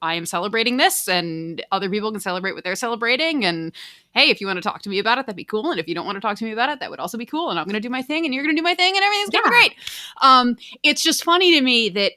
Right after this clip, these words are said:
Speaker 1: it wasn't, and again, as a Jewish gal speaking from very limited knowledge, wasn't the whole thing with Christmas kind of just an attempt to get the pagans to get on board with the old Jesus H Christ?
Speaker 2: Yes.
Speaker 1: Like, <gasps> "You guys decorate a tree? No,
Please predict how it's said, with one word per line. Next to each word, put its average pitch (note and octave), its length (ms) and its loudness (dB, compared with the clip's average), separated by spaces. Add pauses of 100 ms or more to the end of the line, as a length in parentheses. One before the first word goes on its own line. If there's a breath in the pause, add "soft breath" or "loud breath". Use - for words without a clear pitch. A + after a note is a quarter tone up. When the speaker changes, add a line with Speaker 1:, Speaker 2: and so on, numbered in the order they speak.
(140)
Speaker 1:
it D3 160 -4
wasn't, B3 440 0
and G3 120 -4
again, G3 580 -2
as F3 400 -6
a G3 80 -8
Jewish B3 500 0
gal F3 480 -2
speaking F3 460 -6
from E3 280 -8
very B3+ 220 4
limited E3 320 0
knowledge, F3 360 -2
wasn't A#4 360 0
the G4+ 280 8
whole F#4+ 300 4
thing E4 220 -2
with D4+ 140 -2
Christmas D4 540 -4
kind C#4 400 2
of C4 120 -4
just C4 220 -4
an B3 80 0
attempt A3+ 440 -4
to A3 60 -2
get G#3+ 140 -6
the G3 80 -12
pagans F#3+ 480 -4
to G#3+ 100 -4
get F#3 140 -4
on F#3 160 -2
board F3+ 240 0
with E3 100 -10
the F#3+ 120 -4
old E3 200 -4
Jesus F#3+ 440 -4
H - 260 -6
Christ? F3+ 400 -2
Speaker 2:
Yes. - 140 -8
Speaker 1:
Like, C4+ 380 2
<gasps> A4 180 -6
"You F#3+ 440 0
guys F#4+ 500 2
decorate D5+ 600 4
a D#5 60 -12
tree? D5+ 1040 0
No, G#4+ 540 6